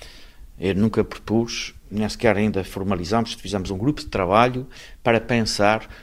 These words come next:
como garantir financiamento público à comunicação social privada no sentido da sua sustentabilidade e da sua existência, porque é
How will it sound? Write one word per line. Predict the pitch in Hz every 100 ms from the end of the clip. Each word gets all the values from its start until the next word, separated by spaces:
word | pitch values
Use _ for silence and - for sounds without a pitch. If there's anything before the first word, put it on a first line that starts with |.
| - - -
como | - 175 170 113
garantir | 101 143 170 147 113 - 104
financiamento | 113 - 160 143 143 202 185 - 117 92 87 82 -
público | 123 139 139 139 - - - -
à | 113
comunicação | 131 143 127 117 92
social | 90 120 - 98 95
privada | 120 110 127 127
no | 123
sentido | - 127 131 123
da | 117
sua | - 131 113 - -
sustentabilidade | - 180 165 175 - 107 104 104 127 123
e |
da | 127
sua | 127 147
existência, | - - 143 139
porque | - - 120
é | 131